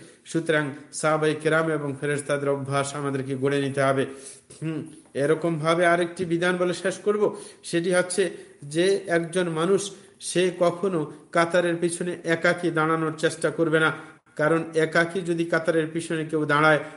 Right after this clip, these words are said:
তার সালাত হবে না। কারণ রাসূল আকরাম সাল্লাল্লাহু আলাইহি ওয়াসাল্লাম ইরশাদ করেন,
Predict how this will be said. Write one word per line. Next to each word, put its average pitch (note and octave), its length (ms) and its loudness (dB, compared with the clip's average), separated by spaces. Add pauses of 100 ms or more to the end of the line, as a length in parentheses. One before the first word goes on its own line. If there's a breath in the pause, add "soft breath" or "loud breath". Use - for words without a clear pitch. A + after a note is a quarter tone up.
তার D#3 140 4
সালাত D3+ 500 0
হবে E3 180 2
না। C#3+ 120 2 (300 loud breath)
কারণ C#3+ 260 -2
রাসূল D3 340 0
আকরাম D3 280 0
সাল্লাল্লাহু - 20 -
আলাইহি D#3 100 -8
ওয়াসাল্লাম D3 280 -4
ইরশাদ D3 340 -2
করেন, D#3 240 0